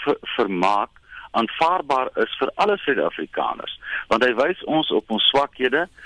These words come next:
Hy onthul is eintlik, eh, in 'n groot mate baie keer rasisme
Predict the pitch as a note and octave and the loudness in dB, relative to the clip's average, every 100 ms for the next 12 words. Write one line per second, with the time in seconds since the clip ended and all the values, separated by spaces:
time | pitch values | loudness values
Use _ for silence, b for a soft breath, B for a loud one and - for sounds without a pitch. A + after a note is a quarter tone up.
0 | B B A#2 A#2 A#2+ - G#2 E3+ A2+ - | B B 0 2 -2 0 2 2 0 0
1 | G#2 - - C3 D3 C3+ A2+ - - E2 | -4 -4 -2 0 2 0 -2 -8 0 0
2 | - G2 G#2 - - E3+ - F2+ E2 D#2 | 2 0 0 0 2 2 2 0 0 0
3 | G2 A#2+ B B B A2+ A2 D3+ D#3 B2 | -2 -2 B B B 0 2 2 0 2
4 | A#2+ A#2+ - - - F#2+ F#2+ - - F#3 | 2 2 -4 -8 0 2 2 0 0 0
5 | - E2+ D#2+ | 0 -2 0